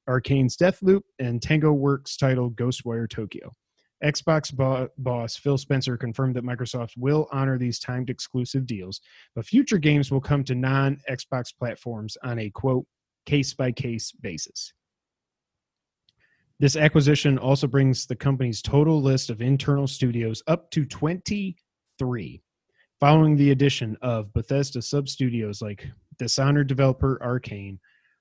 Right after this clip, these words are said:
Wolfenstein studio Machine Games, Doom maker id Software, and the Evil Within studio Tango Gameworks. However, Microsoft says Bethesda will retain its existing leadership. Quote, "We're still working on the same games we were yesterday,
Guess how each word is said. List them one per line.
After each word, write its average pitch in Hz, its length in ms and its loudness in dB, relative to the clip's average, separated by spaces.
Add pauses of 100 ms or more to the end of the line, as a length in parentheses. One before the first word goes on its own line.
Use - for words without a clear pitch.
(120)
Wolfenstein 151 600 4
studio 135 380 4
Machine 131 400 2
Games, 90 420 -6 (260)
Doom 139 220 6
maker 147 480 2
id 135 200 0
Software, 98 580 -8 (300)
and 113 120 -8
the - 140 -10
Evil 156 200 4
Within 135 320 2
studio 120 380 -2
Tango 120 420 -4
Gameworks. 95 600 -12 (380)
However, 147 340 6
Microsoft 143 500 2
says 131 200 -2
Bethesda 123 480 -2
will 135 260 2
retain 143 600 0
its 123 180 -6
existing 120 540 -4
leadership. 165 440 -4 (1400)
Quote, 156 300 8
"We're 135 100 2
still 190 240 4
working 185 380 4
on 160 160 4
the 143 60 2
same 147 340 4
games 139 360 2
we 131 140 4
were 143 240 4
yesterday, 117 720 -2